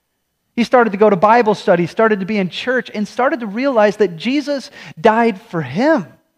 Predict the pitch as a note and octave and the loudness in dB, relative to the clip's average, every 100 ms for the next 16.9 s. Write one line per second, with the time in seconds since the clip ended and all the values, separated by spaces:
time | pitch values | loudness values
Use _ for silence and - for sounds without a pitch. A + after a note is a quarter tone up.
0 | _ _ _ _ _ _ D3+ F#3+ C#4 C#4+ | _ _ _ _ _ _ -6 -4 -4 -6
1 | _ _ _ _ _ _ _ _ _ _ | _ _ _ _ _ _ _ _ _ _
2 | _ _ _ _ _ _ _ _ _ _ | _ _ _ _ _ _ _ _ _ _
3 | _ _ _ _ _ _ _ G#3 - A3 | _ _ _ _ _ _ _ -4 2 2
4 | C#4 A3 F3 D3+ D#3 C#3+ C3+ - B2+ - | 2 2 0 2 -2 -4 -6 -8 -10 -10
5 | - - _ _ _ _ _ _ _ _ | -16 -20 _ _ _ _ _ _ _ _
6 | _ _ - A#3+ A3 A3+ G#3+ F#3+ F3+ G#3 | _ _ -2 0 2 2 2 0 2 2
7 | G3 G#3 G3 - - G#3+ G3 F3+ - G3 | 2 0 0 -4 -4 -2 0 -2 -2 -2
8 | F#3 - - - C#3+ - F3 D#3 - F3 | -2 -4 -16 -12 -10 -4 -4 -4 -4 0
9 | G3 G3+ G#3 A3 B3 _ _ _ - F#3+ | 2 2 2 0 -4 _ _ _ -4 0
10 | F#3+ F3+ F3 E3+ F3+ G#3 A#3 A#3 E3+ D#3 | 2 4 2 0 2 2 0 -4 -6 -6
11 | - - - F#3+ G3 G#3 G3 G3+ G3+ F3+ | -10 -20 0 2 4 4 4 4 0 -6
12 | - F3 E3 - G3 F#3+ F#3+ E3+ D#3 F#3 | -6 -4 -4 0 0 0 2 0 2 0
13 | F#3+ F3+ F#3 F3+ D3+ E3+ F#3 F3+ E3 C#3+ | 2 2 0 0 0 2 2 2 -2 -2
14 | F3 G#3+ A3+ G#3 G3+ G3 G#3 G3+ G3 F#3+ | -4 -4 -2 -2 0 -2 0 0 -2 -6
15 | - D3+ - G#3 - F#3+ F3 - F#3+ F#3 | -6 -8 -4 -6 -4 -6 -6 -2 -2 -2
16 | - D#3 D3 G3 A3 G#3 F3+ D3 | -2 -2 0 -4 -6 -8 -8 -8